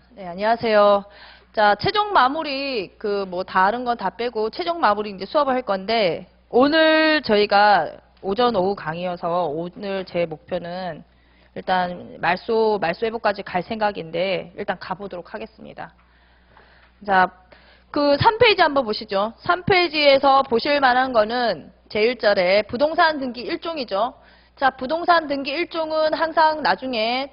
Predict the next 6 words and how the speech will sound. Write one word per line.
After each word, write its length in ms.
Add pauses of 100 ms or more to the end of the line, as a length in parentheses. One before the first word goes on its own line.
(140)
등기사항 600
증명서 520
발급 380
부분하고 840
그다음에 600
그 420